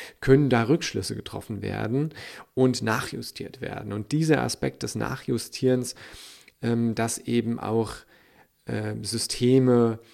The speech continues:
eben strukturell verschiedene Informationen sammeln. Ne, das mag die Tageszeit sein, die Beleuchtungssituation, die Akustik,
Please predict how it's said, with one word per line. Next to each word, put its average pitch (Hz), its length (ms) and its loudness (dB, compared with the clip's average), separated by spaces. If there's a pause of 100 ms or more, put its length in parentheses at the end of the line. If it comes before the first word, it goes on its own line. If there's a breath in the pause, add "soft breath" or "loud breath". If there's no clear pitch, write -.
(1300 loud breath)
eben 120 360 -4
strukturell 127 880 6 (1120)
verschiedene 107 920 0
Informationen 110 680 0
sammeln. 98 480 0 (760)
Ne, 120 180 0
das 117 160 0
mag 107 200 -2
die 120 120 -10
Tageszeit 113 560 -6
sein, 110 400 -4
die 120 80 -8
Beleuchtungssituation, 113 1120 -4
die 120 120 -8
Akustik, - 640 -2